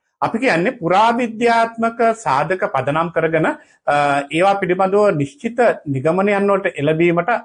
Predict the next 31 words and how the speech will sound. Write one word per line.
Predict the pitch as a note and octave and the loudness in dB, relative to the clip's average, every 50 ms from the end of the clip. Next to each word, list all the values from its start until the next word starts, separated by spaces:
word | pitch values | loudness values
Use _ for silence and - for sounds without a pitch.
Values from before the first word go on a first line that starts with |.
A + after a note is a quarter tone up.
| - | -2
ආණ්ඩුව | C#3 C3+ D3 D#3+ F3 F#3+ A#3 A#3+ A#3 | 0 0 0 0 0 0 0 0 2
පියවර | D#3 D#3 D#3+ F#3 F#3+ | 2 2 2 2 2
ගන්න | F3 D#3+ C#3+ B2 A#2+ | 2 0 0 0 -2
ඕනේ. | A2+ A2 A2+ - _ _ _ _ _ _ _ - | -4 -6 -8 -12 _ _ _ _ _ _ _ -4
අපිට | C#3 - F#3 F3+ | -4 -2 -2 -2
මෙහි | E3 D3+ D#3+ E3+ | 0 0 0 0
ඉඳලා | F3 F3 F3+ F3+ F3+ D#3+ D3+ | 2 2 2 2 2 2 2
ජාතිවාදයේවත් | C#3+ C#3+ C#3 F3 E3 E3 E3+ E3+ E3 E3 E3+ E3+ F3+ F3+ - - _ - | 0 0 0 0 2 2 4 4 4 2 2 2 2 0 -2 -8 _ -2
ආගම්වාදයේවත් | C#3+ C#3+ C#3+ D3 E3+ F3 E3+ E3+ E3 E3+ E3 E3+ E3 F3 E3 E3 D#3+ | -2 0 0 0 -2 0 2 2 2 2 2 2 2 2 0 0 -2
මතු | D3 C#3 D#3 D3+ | -4 -4 -2 0
කරගෙන | E3+ D#3+ D#3+ F3 F#3 | 0 0 0 0 0
ඒවට | F#3 E3 D#3 D#3+ D#3+ | 2 2 2 2 0
උත්තර | F3 D3 - - D#3+ E3 | -2 -2 -2 -2 -2 0
දෙන්න | D#3+ E3+ G3+ A3 G#3 | 0 0 0 0 -2
අමාරුයි. | - D#3+ F#3 F#3 D#3+ C3+ B2 A#2 A2 - _ - - _ _ | -2 0 0 2 2 0 0 -4 -6 -10 _ -20 -20 _ _
කොහොම | - A3+ A#3+ A#3 | 2 2 4 4
වුණත් | A#3+ B3 C4 A#3 | 4 2 2 0
අපි | F#3 - B3 B3 | -2 -2 0 0
කියන්නේ, | D4+ A3+ E3+ F3 A3 E4+ E4+ - - _ _ _ - | 0 2 2 2 0 -2 -2 -6 -10 _ _ _ -2
අ, | D#3+ D#3+ E3 - - | 0 0 0 0 0
ඒවා | F3+ F#3 G#3 A#3 B3 C#4 C#4 C#4 C4 | 2 2 4 4 4 4 2 2 2
සම්බන්ධයෙන් | A#3+ A3 F#3+ F#3+ G3 G#3 G#3+ G#3+ G#3+ G3+ G#3+ G#3+ A#3 C#4+ E4+ F4+ F4+ - _ _ _ _ D3 C#3 | 0 -2 -4 -2 0 0 0 0 0 0 2 2 2 2 0 -2 -4 -8 _ _ _ _ -6 -4
ගැටුම් | D3 C#3+ - B3+ D4+ E4+ D#4+ D#4 | -4 -2 0 2 2 4 4 2
ඇති | C#4+ C#4+ D4 | 2 2 0
කර | B3 C4 C4 B3 | 0 2 2 2
ගැනීම | B3+ A#3+ A#3+ C4 C#4+ D4 | 2 2 2 2 2 2
අපි | D4 - C4+ B3+ | 2 0 0 0
කොහොමදවත් | - G#3+ B3 D4 C#4+ F#4+ F#4+ F#4 | 0 2 2 4 2 2 2 2
අනුමත | B3+ G#3+ A3 A3 A3 A3+ A3 | 2 2 2 2 0 0 0
කරන්නේ | A#3+ A#3 C#4 C#4+ C4+ | 0 2 2 2 2
නැහැ. | G#3 D3+ A#2 - | 2 0 -2 -4